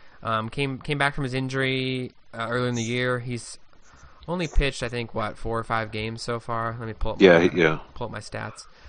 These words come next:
Speaker 1: Yeah, he's pitched four, four innings so far. He's struck out forty-one percent of batters. Um, he's got the lowest fip of any guy that I'm tracking, currently.
Speaker 2: Mm-hmm.
Speaker 1: I, I'm tracking about,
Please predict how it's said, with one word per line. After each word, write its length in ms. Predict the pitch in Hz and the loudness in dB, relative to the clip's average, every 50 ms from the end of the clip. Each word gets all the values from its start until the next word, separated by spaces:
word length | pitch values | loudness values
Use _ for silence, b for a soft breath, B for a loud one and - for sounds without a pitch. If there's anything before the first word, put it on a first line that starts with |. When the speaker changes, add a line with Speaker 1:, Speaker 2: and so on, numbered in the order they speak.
| b b b b b b - | b b b b b b -4
Speaker 1:
Yeah, 140 | 139 127 120 | -2 -2 -2
he's 160 | 131 131 - | -2 0 4
pitched 300 | - 180 170 160 - - | 6 6 6 6 2 -4
four, 260 | - - 170 170 160 156 | -2 2 2 2 2 0
four 260 | - - - 165 165 | -2 0 2 2 4
innings 240 | 160 160 156 151 143 | 4 2 0 -2 -2
so 180 | - 160 147 143 | 0 0 0 2
far. 440 | - - 143 135 135 135 131 131 131 | 2 2 4 4 6 4 2 2 -2
He's 240 | 131 123 123 120 | -4 -8 -8 -10
struck 360 | - - - - - 131 123 - | -10 -10 -12 -6 -4 -4 -2 0
out 200 | 123 120 113 - | 0 0 2 2
forty-one 320 | - 123 123 120 123 113 | 2 2 4 2 2 2
percent 240 | - - - 120 113 | 2 2 2 0 -2
of 80 | 110 | -2
batters. 560 | - 107 110 110 110 110 110 107 107 - - - | -2 -2 -2 -2 -2 -2 -2 -4 -6 -8 -10 -10
Um, 360 | - 101 101 101 104 107 117 - - - - - - - - - | -8 -8 -8 -8 -8 -10 -10 -12 -14 -16 -20 -20 -20 -20 -14 -10
he's 140 | 131 120 - | -10 -4 -2
got 120 | 127 123 | 0 0
the 80 | - 123 | 0 2
lowest 360 | 123 123 123 123 120 - - | 4 4 4 4 4 2 2
fip 160 | - 123 117 | 2 6 8
of 120 | 113 113 117 | 8 8 8
any 140 | 117 113 | 6 2
guy 240 | 113 107 113 110 113 | 0 2 2 2 2
that 140 | 110 107 107 | 2 0 -2
I'm 180 | 110 113 117 117 | -2 -2 -2 -2
tracking, 640 | - 131 113 110 110 - 113 107 104 104 107 107 - - - - - - - - - _ - - | 0 2 2 2 0 -2 -4 -6 -6 -6 -8 -10 -12 -18 -20 -20 -20 -20 -20 -20 -20 _ -16 -8
currently. 360 | - 117 110 104 104 107 107 107 | -4 -2 -2 -2 -2 -2 -2 -2
Speaker 2:
Mm-hmm. 200 | 107 107 107 110 | -2 -2 -2 -2
Speaker 1:
I, 80 | 107 | -4
I'm 100 | - 113 113 | -6 -8 -4
tracking 380 | - 123 113 117 - - 110 | -2 0 0 0 -2 -6 -6
about, 300 | 107 107 107 107 107 - | -4 -2 -2 -2 -2 -4